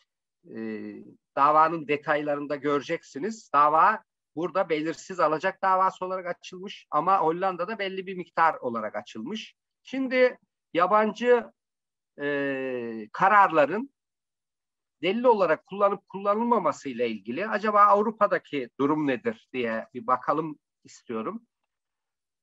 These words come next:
A B rekabet hukukunda rekabet ihlallerinden doğan zararların tazmin edilebileceğine ilişkin ilk karar iki bin bir yılında verilen Kureş kararıdır. Karar abida yüz bir, yüz iki maddelerinin özel hukuk uygulamalarında yerini gösterir önemli bir dönüm noktasıdır.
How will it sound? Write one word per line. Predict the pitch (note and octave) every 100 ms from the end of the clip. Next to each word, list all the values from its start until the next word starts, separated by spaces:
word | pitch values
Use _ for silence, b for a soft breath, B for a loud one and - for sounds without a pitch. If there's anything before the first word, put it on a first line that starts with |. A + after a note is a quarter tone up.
| _
A | - G3+ A3+
B | A#3
rekabet | G#3+ G#3+ G#3+ A3+ -
hukukunda | _ - - E3 C#3+
rekabet | E3+ F3 G#3 A3+ A3
ihlallerinden | F3+ C#3+ D#3 D3+ D3 C#3 E3 E3+
doğan | C#3+ C3 A#2
zararların | A2 D3 F3+ E3+ D3 F3 G#3+
tazmin | - E3 D#3 G#3
edilebileceğine | A3+ E3 C#3+ C#3 B2+ B2+ B2 D3+ E3+
ilişkin | D#3+ A#2+ - A#2 E3
ilk | G#3+ -
karar | - G#3 A3+
iki | F#3+ -
bin | G#3 G3
bir | G3 G#3+
yılında | F#3 D#3 C#3+ D3+
verilen | E3 E3+ G#3 A3
Kureş | - G3 F#3
kararıdır. | - C3+ A#2+ A2+ G#2+ G#2 - _ _
Karar | - F3+ G3+ A3 A3+
abida | F#3 F#3 G#3+ G#3+
yüz | G#3+ F#3+ E3
bir, | G3
yüz | G3+ F3+
iki | F3+ G#3+
maddelerinin | G3+ F#3 F#3 F3 F#3+ G#3+
özel | F3 D3 G#3
hukuk | G3 E3 -
uygulamalarında | E3+ D3+ D#3+ D#3 D#3 D#3 E3 E3+ G#3
yerini | F#3+ F3 F3 F#3
gösterir | E3 D3 - F3+
önemli | F3+ E3+ F3 F3
bir | D#3 C3
dönüm | D3+ F3+
noktasıdır. | F#3+ F#3 - F#3 - - F#3+